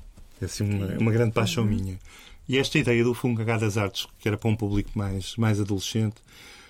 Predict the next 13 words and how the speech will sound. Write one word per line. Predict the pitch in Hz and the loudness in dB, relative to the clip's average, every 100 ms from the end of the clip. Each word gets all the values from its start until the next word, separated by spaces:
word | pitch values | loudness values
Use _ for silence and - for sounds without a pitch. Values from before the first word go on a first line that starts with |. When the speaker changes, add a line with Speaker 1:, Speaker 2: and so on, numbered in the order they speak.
| _ | _
Speaker 1:
foi | - 127 | -2 0
mostrar | 123 - - 120 120 117 | 0 -2 0 2 2 0
que | 117 - 110 110 107 104 120 120 - - | -4 -2 0 2 0 -4 -8 -10 -10 -12
grandes | 127 117 117 131 131 110 | -12 -6 0 2 2 2
artistas | 120 - 110 - - | 0 0 0 0 -2
plásticos | 120 107 107 - 104 - - 110 104 - - - - - - | 0 0 0 -4 -8 -10 -12 -12 -12 -18 -20 -20 -20 -20 -16
fizeram | - 117 123 113 | -4 2 4 2
capas | 110 110 113 92 | 0 0 -2 0
de | 98 | -2
discos, | 82 - | -4 -6
não | 101 | -6
é? | 95 | -6
Aquele, | - 110 | -6 -6